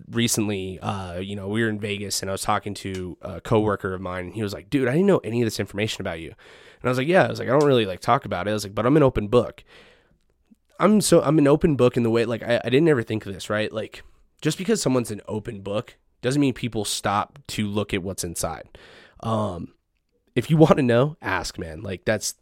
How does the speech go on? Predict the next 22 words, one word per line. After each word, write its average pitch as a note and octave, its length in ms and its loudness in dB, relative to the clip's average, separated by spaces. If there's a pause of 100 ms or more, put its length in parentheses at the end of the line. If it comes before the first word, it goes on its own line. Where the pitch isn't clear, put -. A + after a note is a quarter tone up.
(120)
the G#2+ 100 0
best G2+ 360 -4
thing G2+ 220 -4
I F#2 100 -6
could - 140 -14
tell E2+ 180 -8
you. D2 180 -16 (240)
Ask A#2+ 300 -2
me, A#2 200 0
ask F#2 320 -8
me. G2+ 260 -6 (140)
Like, F2+ 160 -12
I'm, F#2+ 300 -4 (480)
I'm B2 160 4
into A2+ 460 4
to - 160 -6
talk G2+ 340 0
about F#2 280 -6
whatever, E2 360 -8
right? F2+ 380 -8
I, G#2 260 -6
um, G2 400 -10